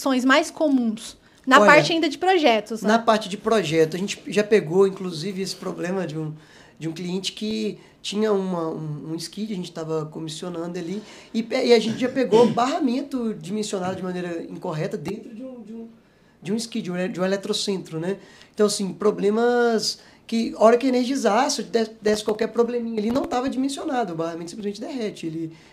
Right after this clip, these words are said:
Speaker 2: ele iria começar a, a, a ter problemas sérios ali. E era de, no, às vezes vem isso do fabricante, às vezes. São erros, né?
Speaker 1: Uhum.
Speaker 2: Então, por isso que o projeto tem que ter uma parte de revisão muito, muito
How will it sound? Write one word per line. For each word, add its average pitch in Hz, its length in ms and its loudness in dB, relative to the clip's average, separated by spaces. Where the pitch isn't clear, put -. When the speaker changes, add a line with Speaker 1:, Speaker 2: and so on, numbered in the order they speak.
Speaker 2:
ele 170 100 -8
iria 170 180 -6
começar 190 440 -6
a, 165 760 -8
a, - 40 -12
a - 20 -12
ter 180 140 -2
problemas 220 520 2
sérios 202 460 0
ali. 160 280 -6
E 196 80 0
era 196 180 4
de, 220 300 -4
no, 214 300 2
às 196 200 4
vezes 214 200 6
vem 254 300 2
isso 269 180 -2
do 262 220 -6
fabricante, 311 600 -2
às 214 140 0
vezes. 190 280 2
São 311 240 -2
erros, 254 220 2
né? 214 80 4
Speaker 1:
Uhum. - 40 4
Speaker 2:
Então, 240 140 2
por 262 80 0
isso 262 100 0
que 240 60 -12
o - 20 -10
projeto 233 380 0
tem 262 120 -4
que 269 60 -6
ter 233 140 -2
uma 240 220 0
parte 185 300 -6
de 165 100 -12
revisão 180 540 -4
muito, 226 640 -2
muito 220 680 -4